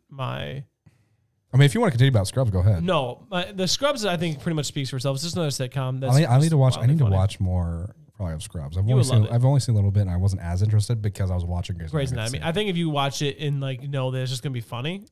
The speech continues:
Speaker 2: Okay.
Speaker 1: like, go watch it
Speaker 2: See,
Speaker 1: for,
Speaker 2: I didn't, I didn't
Speaker 1: like,
Speaker 2: think it was,
Speaker 1: watch
Speaker 2: I didn't think it was
Speaker 1: watch
Speaker 2: a
Speaker 1: it
Speaker 2: funny
Speaker 1: 'cause it's
Speaker 2: thing.
Speaker 1: funny.
Speaker 2: Okay, I didn't think
Speaker 1: You
Speaker 2: it was gonna
Speaker 1: watch
Speaker 2: be
Speaker 1: it 'cause
Speaker 2: funny.
Speaker 1: it's funny.
Speaker 2: Okay.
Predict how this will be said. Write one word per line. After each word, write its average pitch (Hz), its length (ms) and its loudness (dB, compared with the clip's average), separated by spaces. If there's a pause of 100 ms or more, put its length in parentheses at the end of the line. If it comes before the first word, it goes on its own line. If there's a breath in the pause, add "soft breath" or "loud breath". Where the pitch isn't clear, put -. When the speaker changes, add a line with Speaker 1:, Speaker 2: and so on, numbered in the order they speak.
(120)
Speaker 2:
Okay. 127 160 -2
Speaker 1:
like, 156 100 -2
go 160 80 2
watch 147 240 0
it 156 60 -2
Speaker 2:
See, 160 80 2
Speaker 1:
for, 143 60 4
Speaker 2:
I 160 40 8
didn't, 165 140 6
I 165 40 8
didn't 180 100 6
Speaker 1:
like, - 0 -
Speaker 2:
think 185 80 6
it 156 40 8
was, - 80 8
Speaker 1:
watch - 120 4
Speaker 2:
I - 60 8
didn't 196 80 6
think 180 60 4
it 139 40 6
was 117 60 6
Speaker 1:
watch 101 140 4
Speaker 2:
a - 20 -4
Speaker 1:
it - 40 -4
Speaker 2:
funny 117 160 8
Speaker 1:
'cause 104 60 6
it's 98 120 2
Speaker 2:
thing. 78 100 -4
Speaker 1:
funny. - 380 -6
Speaker 2:
Okay, 98 160 0
I 80 80 -6
didn't 107 60 2 (100)
think - 40 0
Speaker 1:
You 185 40 6
Speaker 2:
it - 40 6
was - 80 6
gonna 165 100 4
Speaker 1:
watch 185 100 4
Speaker 2:
be 208 60 2
Speaker 1:
it - 20 0
'cause 190 120 -2
Speaker 2:
funny. 165 40 -2
Speaker 1:
it's 151 100 -4
funny. - 340 -12 (200)
Speaker 2:
Okay. - 140 -20